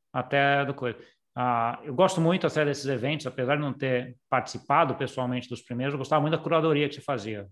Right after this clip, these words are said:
Rubão, nesse sentido. Acho que você, por estar até bastante envolvido nesse sistema, saber quais são as discussões, acho que eram sempre discussões,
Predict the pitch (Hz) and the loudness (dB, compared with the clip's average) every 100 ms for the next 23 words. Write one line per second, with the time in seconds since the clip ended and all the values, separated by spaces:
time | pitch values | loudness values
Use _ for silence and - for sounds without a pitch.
0 | 104 98 107 107 107 110 - 101 101 - | -16 -12 -10 -10 -14 -16 -14 -14 -12 -6
1 | 117 110 - - _ - 139 151 139 - | -6 -6 -16 -20 _ -6 0 2 2 4
2 | 147 135 120 131 - 160 165 156 135 110 | 2 2 0 -2 -2 -6 -4 0 2 2
3 | 139 139 127 123 120 120 - 139 - 139 | 0 0 -2 -4 -6 -12 -8 -6 -2 0
4 | 113 165 - 139 - 131 113 - 107 - | 2 2 2 0 0 -6 -6 -12 -14 -4
5 | 135 139 - _ _ _ 117 - 139 135 | -2 -2 -6 _ _ _ -10 -4 -4 -2
6 | 156 143 127 - - 139 147 143 - | -4 -4 -6 -6 -2 0 0 -2 -6